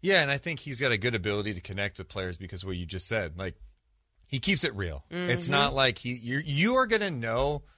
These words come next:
Speaker 1: where you stand with Bobby
Speaker 2: Yep.
Speaker 1: Jackson. And I, I love that he's getting this experience to be a head coach.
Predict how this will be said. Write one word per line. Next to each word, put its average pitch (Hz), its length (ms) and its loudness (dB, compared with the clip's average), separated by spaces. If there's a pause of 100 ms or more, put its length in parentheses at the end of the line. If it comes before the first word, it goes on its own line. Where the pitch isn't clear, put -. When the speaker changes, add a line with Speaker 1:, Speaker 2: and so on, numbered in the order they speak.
(200)
Speaker 1:
where 127 200 -2
you 123 180 0
stand 113 480 0
with 98 180 -4
Bobby 92 320 2
Speaker 2:
Yep. 82 80 -2
Speaker 1:
Jackson. 85 640 2 (420)
And 175 380 0
I, 131 180 0
I 139 140 2
love 147 600 0 (440)
that 131 160 0
he's 131 160 -2
getting 139 160 -2
this 131 180 -2
experience 120 600 -2
to 104 100 -8
be 117 160 -2
a 113 80 0
head 110 200 -2
coach. 120 480 -6